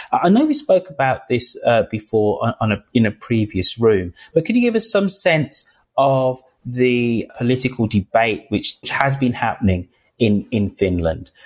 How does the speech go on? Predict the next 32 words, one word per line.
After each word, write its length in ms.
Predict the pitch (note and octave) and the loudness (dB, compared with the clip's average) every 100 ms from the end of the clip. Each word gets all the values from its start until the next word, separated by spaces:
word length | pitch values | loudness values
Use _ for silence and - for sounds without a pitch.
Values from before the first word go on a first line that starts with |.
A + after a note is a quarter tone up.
| - G2 | -6 0
uh, 220 | F#2+ F#2 | 0 0
regarding 540 | G2+ F#2+ F#2 F2 F2 E2 | -2 0 0 0 -4 -2
joining 400 | F2+ F2+ E2+ E2+ | 0 0 -2 -2
nato, 600 | E2+ E2+ - E2 D#2+ - - - B2 | -4 -6 -4 -2 -2 -6 -14 -6 -2
and 440 | C3 C#3 C3+ C3 - _ | -2 0 0 -2 -10 _
how 640 | - - E3 E3 E3 D3+ - | -8 -4 -2 0 2 0 -4
threatened 720 | - - D3+ C#3 C#3 A2 G#2 - - | -8 -2 2 0 0 0 0 -2 -2
did 180 | A2 - | -2 -2
Finns 380 | A#2 A2 G2+ | -4 -2 0
actually 260 | G#2 - G#2+ | 0 -2 -10
feel 540 | - A#2+ G#2 G2+ G#2+ - | -2 0 0 -2 -4 -2
by 180 | G#2 G2+ | 0 2
those 240 | G2 G2 | 0 -4
pictures 500 | - - G2+ - G2 | -4 -2 -2 -2 0
a 40 | F#2 | 0
few 200 | - F#2+ | -2 0
days 280 | G2 G2 F#2+ | 2 0 -2
ago 380 | F#2 F2+ F#2 | -2 0 0
of, 140 | F2+ F#2 | -4 -4
uh, 240 | G#2 G2+ F#2+ _ | 0 0 -2 _
Russia 560 | G#2+ A2 - - G#2 G#2 | 0 0 0 -2 -2 0
moving, 800 | G#2 G#2 G#2 G2+ G2 G2 F#2+ - G#2 | -2 0 0 0 0 -2 -2 -2 0
uh, 160 | G2 G#2 | 0 0
rocket 380 | G#2 - - | -2 -2 -2
launchers 380 | G#2 F#2+ - F#2 | 0 0 -2 -10
closer 420 | - G2+ F#2 - | -4 0 0 0
to 200 | F2+ - | -6 -6
the, 80 | F2+ | -8
to 180 | - F#2 | -6 -2
the 80 | F2+ | -2
Finnish 380 | - F#2 - - | 0 -2 -4 -2
border? 320 | F#2 F2+ | -2 0